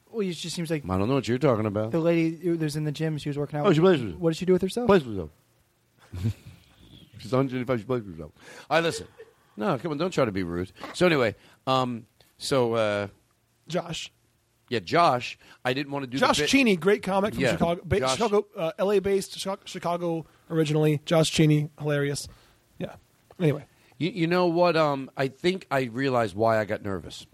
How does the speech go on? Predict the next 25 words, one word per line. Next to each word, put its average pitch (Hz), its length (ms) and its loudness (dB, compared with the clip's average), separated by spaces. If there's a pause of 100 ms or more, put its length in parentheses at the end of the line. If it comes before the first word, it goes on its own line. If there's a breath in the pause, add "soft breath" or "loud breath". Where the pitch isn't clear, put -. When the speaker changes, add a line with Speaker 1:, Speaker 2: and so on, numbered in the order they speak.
(260)
Speaker 2:
But, 95 220 -6
but 107 180 -6
first, - 240 -2
let 113 80 0
me 120 100 0
be 104 180 -4
clean 113 260 -4
with 95 140 -4
my 95 120 -4
thoughts. 87 380 -4
So, 101 160 -6
Josh, 117 560 0 (580 soft breath)
um, 95 580 -2 (1080)
uh, 98 320 0
while 131 260 2
he 147 140 2
was 110 260 -4
leaving 120 380 -4
them, 113 220 -6
while 107 160 2
he 123 100 2
said 110 240 -2
those 110 200 2
nice 107 280 0
things, 87 480 -4